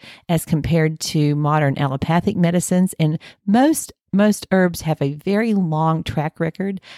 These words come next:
of safety and of use. But now a lot of formal research studies are being done on medicinal plants. And so it's really a hot research topic,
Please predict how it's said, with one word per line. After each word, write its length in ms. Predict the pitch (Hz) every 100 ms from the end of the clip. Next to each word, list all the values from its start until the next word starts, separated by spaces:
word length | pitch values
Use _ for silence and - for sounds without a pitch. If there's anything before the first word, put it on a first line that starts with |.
| -
of 140 | 165 156
safety 760 | - 170 185 - 190 185 185 -
and 360 | 160 175 175 190
of 140 | 147
use. 480 | 156 185 175 147 - - - -
But 160 | 214
now 360 | 202 202 269 285
a 40 |
lot 300 | 185 165 180
of 100 | 165
formal 560 | - - 196 214 208 151
research 440 | 147 151 - 143
studies 440 | - 147 143 147 - - - _
are 140 | 160 156
being 300 | 156 156 151
done 240 | 147 156
on 80 | 143
medicinal 480 | 135 143 - 143 127
plants. 420 | - 151 147 -
And 100 | 170
so 80 | 196
it's 140 | 185
really 320 | 208 269 294
a 140 | - 151
hot 560 | 151 - - 185 - -
research 680 | 165 156 170 - 147 - -
topic, 500 | - 123 - - -